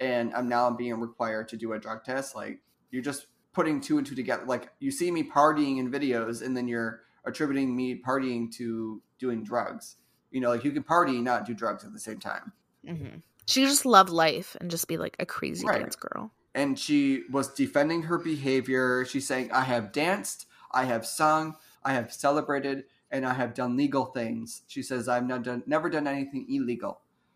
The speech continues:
Speaker 1: So she's, she's backing herself here. There's been videos her just, like, at the bars, like, little, like, candid, like, paparazzi photos. She's at, like, bars and stuff, having drinks. And I'm like,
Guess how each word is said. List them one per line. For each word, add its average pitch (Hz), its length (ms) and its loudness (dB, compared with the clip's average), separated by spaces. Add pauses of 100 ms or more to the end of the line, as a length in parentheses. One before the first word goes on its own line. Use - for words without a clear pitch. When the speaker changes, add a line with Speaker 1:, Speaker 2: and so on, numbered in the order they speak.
Speaker 1:
So 135 160 -4
she's, 196 320 -4 (220)
she's 180 200 -4
backing 180 360 4
herself 190 400 -2
here. 185 380 -2 (320)
There's 185 200 4
been 170 180 0
videos 170 440 0
her 160 460 -2 (120)
just, 156 220 -8
like, 135 160 0
at 139 160 0
the 117 60 -8
bars, 165 760 2 (240)
like, 135 180 6
little, 143 240 2
like, 120 220 2
candid, 135 380 -2
like, - 180 -2
paparazzi 127 500 -6
photos. 156 460 -2 (300)
She's 233 200 -4
at, 214 140 4
like, 120 240 -6
bars 196 520 2
and 196 100 -6
stuff, 196 260 -2
having 139 220 -4
drinks. 226 960 -2 (400)
And 247 100 -4
I'm 302 100 0
like, 403 200 2